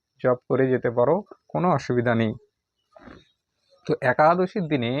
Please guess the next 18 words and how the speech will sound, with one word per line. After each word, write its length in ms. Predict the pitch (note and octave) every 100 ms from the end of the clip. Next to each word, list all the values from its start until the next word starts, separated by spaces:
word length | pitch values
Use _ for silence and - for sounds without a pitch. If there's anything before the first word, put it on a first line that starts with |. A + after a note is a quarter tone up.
| G3 C#4
অবশ্যই 480 | C3 B2+ - D#3 B3 - _ _ _ - - _ _ _ _ _ _ -
বেশি 220 | B2+ A#2+
বেশি 240 | C#3+ C3+ D3+ D3
মালা 260 | C3+ A#2 A#2+
জপ, 240 | B2+ C3+ C#3+ _ _ _ _ _ _ _ _
কৃষ্ণ 260 | B2 A#2 - B2
নাম, 160 | C3 C#3
ভাগবত 340 | A2 A2+ A2+ -
কথা, 280 | B2 - C3+ D3 _ _ _ _ _ _ _ _ -
একাদশী 560 | - B2+ C#3+ D#3 E3 -
ব্রত 260 | B2 B2+ -
কথা, 380 | B2+ C3 - F3 G3
এসব 340 | A#2+ A#2+ C3+ D#3+ - - _ -
শ্রবণ 340 | - A2 A#2+ A#2+
করা 240 | B2+ C#3+ A3 _ _ _ _
খুবই 240 | - E3
কল্যাণকর। 640 | - A#2 A2 A#2 A2+ A#2 G#2+ - _ _ _ _ _ _ _ _ _ _ _ _ _ _ _ _ _ _ _ -
হুম। 280 | C#3 E3+